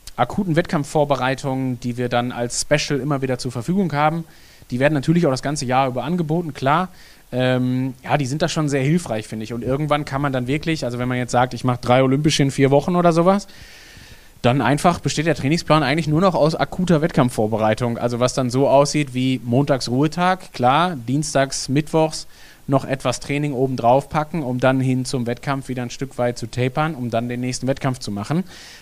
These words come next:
Ähm, wenn man dann irgendwann, wie gesagt, mehr Erholungszeit nach dem zweiten, nach dem dritten, nach dem vierten Rennen braucht, ja, dann bitte unbedingt machen. Also dann gerne auch dienstags, mittwochs da jede Form von Intensität rausnehmen, nur noch aktiv erholen oder sowas in der Art.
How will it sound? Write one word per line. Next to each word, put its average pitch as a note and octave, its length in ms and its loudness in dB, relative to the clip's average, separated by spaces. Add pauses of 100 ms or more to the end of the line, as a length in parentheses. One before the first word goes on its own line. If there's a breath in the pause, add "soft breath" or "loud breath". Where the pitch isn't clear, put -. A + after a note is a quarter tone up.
Ähm, A#2+ 580 2 (100)
wenn C3 140 4
man E3 100 6
dann D3+ 140 2
irgendwann, D#3+ 340 2
wie C3 100 0
gesagt, C#3+ 300 0
mehr D3 640 2
Erholungszeit C3 680 0
nach A#2+ 100 -6
dem A#2 100 -6
zweiten, C3+ 280 -2
nach B2 80 -2
dem A#2 80 -2
dritten, C3 200 -4
nach A#2 80 -2
dem A#2 80 -4
vierten D3 220 -4
Rennen A#2 180 0
braucht, A#2 340 2 (340 loud breath)
ja, A2+ 160 -6
dann A2+ 160 -2
bitte C#3+ 200 0
unbedingt C3+ 340 -2
machen. A#2+ 340 -4
Also G#2 180 -8
dann A2+ 180 -2
gerne B2+ 300 2
auch A#2 100 0
dienstags, C3 340 -4
mittwochs C3 320 -4
da A#2 140 -2
jede B2 220 -4
Form C3 220 -2
von B2 160 -6
Intensität B2 600 -6
rausnehmen, B2 440 2
nur B2 100 -2
noch B2+ 180 -4
aktiv B2 320 -6
erholen C3 440 4
oder B2 140 0
sowas A#2+ 280 -2
in A#2+ 80 -6
der A#2+ 120 -4
Art. B2 240 0